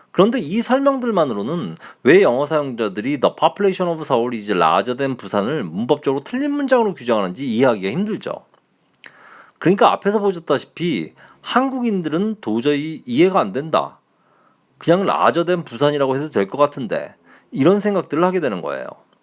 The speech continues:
그리고 어떤 언어가 더 좋으냐 나쁘냐의 문제는 아니지만 이러한 언어의 성격과 특징들이 각 언어를 사용하는 문화권에 미치는 영향 또한 무시할 수 없는 것이 사실입니다.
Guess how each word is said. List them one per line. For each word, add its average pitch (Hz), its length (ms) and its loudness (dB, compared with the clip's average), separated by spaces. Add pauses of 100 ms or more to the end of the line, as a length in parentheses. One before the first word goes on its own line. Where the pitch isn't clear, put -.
(2250)
그리고 226 640 0
어떤 240 540 4
언어가 220 400 2
더 190 160 -2
좋으냐 165 480 0
나쁘냐의 156 480 2
문제는 131 440 -2
아니지만 95 920 -6 (600)
이러한 190 540 2
언어의 147 500 2
성격과 175 480 -2
특징들이 196 800 -4 (120)
각 - 380 0
언어를 170 400 2
사용하는 165 360 0
문화권에 120 500 0
미치는 135 480 -4
영향 101 260 -2
또한 143 320 -2
무시할 143 300 2
수 156 140 -10
없는 104 180 -4
것이 92 260 -6
사실입니다. 190 800 -6